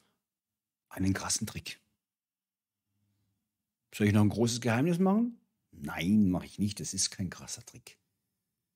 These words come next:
Ihr werdet sehen, wenn ich euch das jetzt erklären werde, dann ist es se-, völlig selbstverständlich, dass alles andere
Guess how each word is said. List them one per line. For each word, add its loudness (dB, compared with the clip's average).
Ihr 4
werdet 6
sehen, 4
wenn 2
ich 2
euch 2
das -2
jetzt -4
erklären 0
werde, 0
dann -8
ist 4
es 2
se-, 2
völlig 4
selbstverständlich, 0
dass -2
alles 0
andere 4